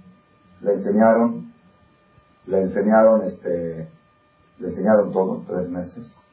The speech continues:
Y después de tres meses le dijeron, "¿Qué dices? ¿Quieres convertirte?" Y dice, "La verdad no, es muy difícil. Yo pensé que era más fácil ser judío. La verdad es complicado.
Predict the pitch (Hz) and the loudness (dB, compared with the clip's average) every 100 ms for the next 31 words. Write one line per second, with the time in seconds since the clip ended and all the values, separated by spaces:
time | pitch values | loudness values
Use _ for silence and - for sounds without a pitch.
0 | _ _ _ _ _ _ _ - 87 85 | _ _ _ _ _ _ _ -16 -12 -2
1 | 101 101 95 98 98 87 85 92 90 85 | 0 0 0 -6 -6 -8 -6 -4 -4 -2
2 | 92 92 - - - 95 95 92 - 90 | -2 -2 -8 -16 -8 -4 -4 -4 -12 -10
3 | 85 82 92 98 117 - 90 90 95 98 | -6 -8 -10 -12 -10 -8 -2 0 0 -4
4 | 110 - 110 104 _ _ _ _ _ _ | -8 -12 -18 -18 _ _ _ _ _ _
5 | - 80 90 87 82 85 78 - - _ | -20 -10 -6 -4 -6 -12 -16 -18 -20 _
6 | _ _ _ _ _ _ 92 90 90 87 | _ _ _ _ _ _ -6 -4 -2 -2
7 | 85 85 85 85 - 80 78 76 - - | -2 -4 -4 -6 -6 -8 -10 -16 -16 -20
8 | 85 - - - 82 90 92 90 80 80 | -20 -20 -20 -14 -8 -4 -4 -4 -10 -10
9 | 80 107 - | -14 -16 -16